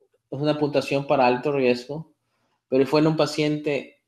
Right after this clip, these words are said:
menor de cuarenta años.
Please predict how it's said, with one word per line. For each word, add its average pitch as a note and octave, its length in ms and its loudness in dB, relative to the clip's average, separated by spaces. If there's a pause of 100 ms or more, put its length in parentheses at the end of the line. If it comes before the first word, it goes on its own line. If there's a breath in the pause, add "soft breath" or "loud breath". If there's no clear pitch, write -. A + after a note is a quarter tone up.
(140)
menor C#3 720 0
de C3+ 220 -4
cuarenta C3 640 0
años. B2 480 -4